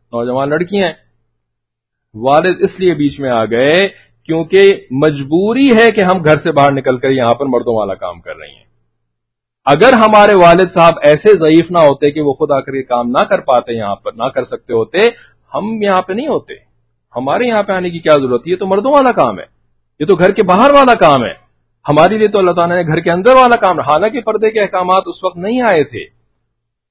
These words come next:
پردے کے احکامات تو پتہ نہیں دو ہزار سال کے بعد، شاید موسیٰ علیہ السلام کا زمانہ جتنا بھی پرانا تھا، نبی علیہ الصلوۃ والسلام کے بھی پانچ ہجری کو پردے کے احکامات آئے تھے۔ اور یہ اس وقت جو ہے نا، وہ والد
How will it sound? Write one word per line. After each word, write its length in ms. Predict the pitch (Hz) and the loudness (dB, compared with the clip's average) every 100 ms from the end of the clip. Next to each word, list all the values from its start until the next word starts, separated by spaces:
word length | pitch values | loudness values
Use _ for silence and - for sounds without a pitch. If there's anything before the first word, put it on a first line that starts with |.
| _ - | _ 0
پردے 300 | 160 185 208 | 2 4 2
کے 100 | 202 | 2
احکامات 480 | 165 151 139 139 147 | 0 0 0 0 0
تو 300 | - 220 160 | 0 -2 -2
پتہ 100 | 156 | -4
نہیں 320 | 175 190 127 - | -2 -4 -6 -12
دو 360 | - _ 156 185 | -20 _ 2 4
ہزار 440 | 156 139 143 180 180 | 4 4 6 4 4
سال 160 | 175 175 | 0 0
کے 100 | 165 | 0
بعد، 160 | 151 147 | 0 0
شاید 260 | 147 143 117 _ - | 2 2 0 _ -8
موسیٰ 180 | 147 151 | -2 0
علیہ 120 | 139 | 0
السلام 300 | 139 135 135 | -4 -6 -4
کا 60 | |
زمانہ 260 | 127 127 131 131 127 _ _ _ - | -4 -4 -4 -6 -10 _ _ _ -6
جتنا 220 | 143 151 | -2 0
بھی 80 | 151 | 0
پرانا 340 | 139 131 127 | -2 0 -2
تھا، 200 | 123 127 120 - - - | -2 -2 -4 -10 -14 -4
نبی 140 | 185 196 | 0 2
علیہ 100 | 175 | 2
الصلوۃ 200 | 160 151 | 2 0
والسلام 400 | 147 147 147 147 | 0 0 -4 -4
کے 160 | 139 | -6
بھی 200 | 135 147 | -4 -4
پانچ 680 | 175 _ 170 170 190 208 214 151 - _ - | -4 _ 0 2 4 4 2 -4 -20 _ -6
ہجری 400 | 147 143 170 175 | -4 0 4 4
کو 120 | 180 | 2
پردے 320 | 160 143 139 131 | -2 -4 -4 -6
کے 80 | |
احکامات 420 | 117 110 101 95 92 | -8 -8 -8 -8 -8
آئے 180 | 82 80 | -10 -12
تھے۔ 140 | - 50 _ _ _ _ _ _ _ _ | -18 _ _ _ _ _ _ _ _ _
اور 120 | 135 | 0
یہ 120 | 143 160 - | 2 0 -2
اس 240 | - - | -2 0
وقت 220 | 196 180 147 | 0 0 0
جو 60 | |
ہے 140 | 139 160 | -2 0
نا، 60 | |
وہ 120 | 165 147 | 0 2
والد 280 | 127 131 | 2 0